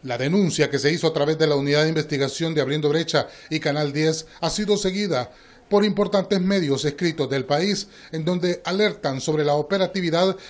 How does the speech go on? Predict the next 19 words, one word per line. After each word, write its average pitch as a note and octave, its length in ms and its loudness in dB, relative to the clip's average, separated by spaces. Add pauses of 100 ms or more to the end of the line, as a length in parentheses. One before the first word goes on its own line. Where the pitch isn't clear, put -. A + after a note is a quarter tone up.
(140)
de C#3+ 140 4
bandas G3 320 2
de G3 80 2
falsificadores F#3+ 960 2 (320)
que D3+ 100 4
hacen E3 300 2
circular D3+ 720 0
una D#3+ 120 -2
importante G3 540 0
cantidad E3+ 420 0
de E3 120 0
dinero D#3 380 2
por C#3+ 140 0
el C3+ 120 0
mercado. D3 560 2 (640)
Operan F3+ 480 2 (200)
de D#3+ 140 6
esta D#3+ 200 2
forma, E3+ 400 2